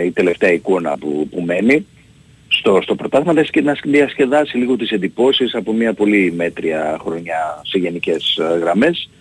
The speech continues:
Και πάντοτε τέτοια παιχνίδια στην Τούμπα με τον, ε, αντίπαλο εδώ στη Θεσσαλονίκη, το μεγάλο, προσφέρονται για κάτι, για κάτι τέτοιο. Και ο Άρης, η αλήθεια είναι, στην Τούμπα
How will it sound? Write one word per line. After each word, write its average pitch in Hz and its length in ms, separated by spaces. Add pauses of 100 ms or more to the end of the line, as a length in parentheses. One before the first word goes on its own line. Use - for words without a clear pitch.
(140)
Και 143 100
πάντοτε 139 420
τέτοια 113 300
παιχνίδια 101 420
στην 76 140
Τούμπα 113 240
με 95 100
τον, 87 340
ε, 90 360 (300)
αντίπαλο 92 480
εδώ 95 180
στη - 140
Θεσσαλονίκη, 87 520
το 87 100
μεγάλο, 113 480 (340)
προσφέρονται 104 500
για 82 120
κάτι, 80 460
για 85 100
κάτι 85 180
τέτοιο. 147 200
Και - 100
ο - 40
Άρης, 151 180
η 147 60
αλήθεια 143 240
είναι, 135 80
στην 117 120
Τούμπα 120 120